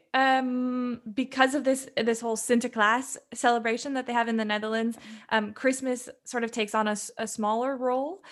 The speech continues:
Speaker 1: than as compared to the U S. Um, and so I think part of m-, maintaining tradition for me is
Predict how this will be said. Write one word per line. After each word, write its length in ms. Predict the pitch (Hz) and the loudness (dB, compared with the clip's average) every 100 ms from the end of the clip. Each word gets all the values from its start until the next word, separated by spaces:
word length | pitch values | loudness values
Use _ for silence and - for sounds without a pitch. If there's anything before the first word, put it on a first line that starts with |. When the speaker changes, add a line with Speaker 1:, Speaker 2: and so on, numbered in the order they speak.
| - _ | -20 _
Speaker 1:
than 240 | 240 226 | 4 4
as 180 | 220 226 | 2 -2
compared 320 | 233 240 220 | 0 0 -2
to 80 | 214 | -2
the 80 | 220 | -6
U 120 | 214 202 | -2 0
S. 360 | 208 269 - - | 0 -2 -10 -4
Um, 520 | 220 220 214 202 196 196 _ _ _ _ _ _ - _ - | 2 4 4 0 -4 -8 _ _ _ _ _ _ -20 _ 2
and 280 | 220 226 | 4 4
so 140 | 226 226 | 2 2
I 80 | 220 | 2
think 240 | 233 226 | 0 -2
part 240 | 226 214 | 2 4
of 180 | 214 214 - _ 202 | 4 -2 -14 _ -10
m-, 220 | 208 208 - | -6 -6 -4
maintaining 480 | 214 208 202 208 214 | -2 -2 0 -2 0
tradition 440 | 214 202 208 208 | 0 0 -2 -4
for 160 | 220 202 | -4 -2
me 260 | 208 208 | 0 0
is 240 | 208 208 | 0 -2